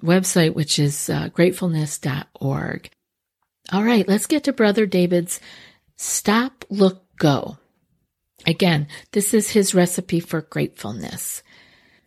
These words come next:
First thing that we want to do when we are trying to bring up more gratitude is to stop all right, we want to slow down. Feel your breath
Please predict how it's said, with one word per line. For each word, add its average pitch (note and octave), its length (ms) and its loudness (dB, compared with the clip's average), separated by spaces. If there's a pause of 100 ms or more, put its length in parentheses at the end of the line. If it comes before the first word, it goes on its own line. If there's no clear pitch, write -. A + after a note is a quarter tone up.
(640)
First C4+ 480 0
thing G#3 280 4
that F#3+ 140 2
we F3+ 140 2
want D3+ 340 0
to D#3 100 0
do C#3+ 480 -2
when D3 260 -4
we F#3 260 4
are G#3 160 -2
trying E3+ 420 2
to D#3+ 140 -6
bring F3 480 2
up A3 160 2
more G3+ 200 2
gratitude D3+ 880 0
is D3+ 300 -2
to E3+ 340 -2
stop - 800 -2 (840)
all C#3 60 -2
right, D#3 360 2 (140)
we E3 160 2
want E3+ 220 0
to D#3 80 -4
slow G3 640 2
down. D#3 560 0 (1200)
Feel B3 600 2
your C4+ 240 2
breath E3 840 -2